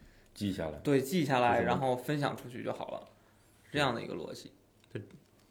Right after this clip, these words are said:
Speaker 3: <laughs> 还挺有意思，就是
Speaker 2: 嗯。
Speaker 3: 每个人说的也不太一样啊，<laughs> 明-，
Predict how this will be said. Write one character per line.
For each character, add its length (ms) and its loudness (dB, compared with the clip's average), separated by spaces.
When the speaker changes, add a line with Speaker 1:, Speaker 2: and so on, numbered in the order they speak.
Speaker 3:
<laughs> 260 -2
还 80 -2
挺 120 0
有 80 2
意 160 2
思， 140 0
就 120 2
是 140 -2
Speaker 2:
嗯。 320 0
Speaker 3:
每 100 0
个 60 4
人 80 6
说 180 8
的 60 10
也 60 8
不 60 4
太 120 6
一 120 4
样 180 8
啊， 140 4
<laughs> 340 12
明-， 20 6